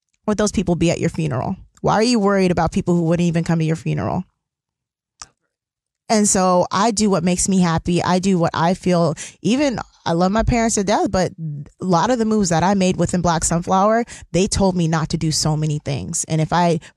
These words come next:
listened to them, I would not be here right now. Down from, uh,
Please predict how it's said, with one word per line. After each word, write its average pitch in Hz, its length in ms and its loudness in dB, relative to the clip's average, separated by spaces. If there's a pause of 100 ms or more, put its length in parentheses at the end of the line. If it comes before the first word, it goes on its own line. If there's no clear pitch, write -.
listened 160 420 2
to 269 100 0
them, 330 200 2 (360)
I 196 120 0
would 170 200 0
not 160 320 0
be 156 140 -2
here 151 240 0
right 139 220 -2
now. 117 280 -6 (300)
Down 185 280 2
from, 156 680 0
uh, 107 440 2